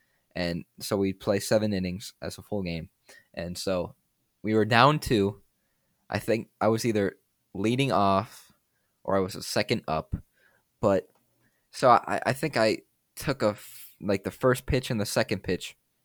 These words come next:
And the, the pitcher was a, a side armor.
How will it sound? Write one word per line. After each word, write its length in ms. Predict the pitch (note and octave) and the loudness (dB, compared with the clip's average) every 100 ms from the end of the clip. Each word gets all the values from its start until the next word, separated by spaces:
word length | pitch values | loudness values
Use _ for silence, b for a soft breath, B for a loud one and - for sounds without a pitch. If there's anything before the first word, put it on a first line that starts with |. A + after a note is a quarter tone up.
| _ _ | _ _
And 500 | G2+ G#2 G#2+ G#2 G2+ - _ _ _ - | 2 4 4 2 -2 -10 _ _ _ -2
the, 200 | B2 G#2 | -2 0
the 80 | A2+ | -2
pitcher 640 | - - F#3+ F#3+ F#3 F#3 - | -2 -2 -2 0 -2 -2 -2
was 360 | A2+ A#2 A#2 - | 2 4 2 0
a, 280 | G2 G2 - - | 2 2 0 -2
a 100 | F#2+ | 0
side 400 | - B2+ A#2 F#2 | 2 4 4 4
armor. 380 | D#2+ A#1 B2 | -2 -6 -10